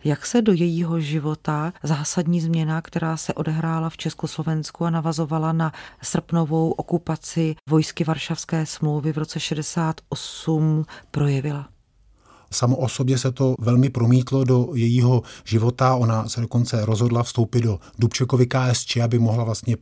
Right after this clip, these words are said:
Speaker 2: pomoci v různých organizačních akcích. Následně ale z té strany byla vyhozena a to pochopitelně mělo za následek ztrátu jejího zaměstnání.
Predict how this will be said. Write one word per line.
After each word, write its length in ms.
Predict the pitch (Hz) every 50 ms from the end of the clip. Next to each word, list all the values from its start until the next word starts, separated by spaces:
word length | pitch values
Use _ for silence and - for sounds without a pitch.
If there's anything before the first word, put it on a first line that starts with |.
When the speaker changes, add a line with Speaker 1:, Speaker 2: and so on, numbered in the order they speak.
| _
Speaker 2:
pomoci 540 | - 120 113 117 123 135 127 - - 131 127
v 80 | 123 120
různých 380 | 117 120 110 127 120 120 -
organizačních 560 | - 113 104 120 120 120 127 123 - 123 123 -
akcích. 560 | - - - - - - 123 127 139 143 - - - - - - - -
Následně 720 | 107 107 107 117 117 - - 131 127 120 117 123 127 120 120
ale 420 | - - 113 110 117 117 117 117
z 100 | - -
té 320 | - - 117 113 113 113 120
strany 540 | 113 - - - - 110 107 110 107 107 107 - - - - - - -
byla 400 | 107 104 107 101 104 104 104 104 -
vyhozena 760 | 123 101 98 95 113 135 123 120 127 127 127 123 123 127 143 - - - - - - - _ -
a 360 | - 113 110 113 113 110 107 -
to 140 | - 135 135
pochopitelně 760 | 131 - 131 127 - 131 117 127 123 - 135 131 131 131 127
mělo 240 | 127 127 123 127 127
za 120 | - 120
následek 520 | 110 113 113 117 120 - 127 120 123 123 -
ztrátu 480 | - - - 113 117 113 113 - 123
jejího 200 | 113 104 104 110
zaměstnání. 640 | 101 101 98 104 113 - - 107 95 95 104 110 110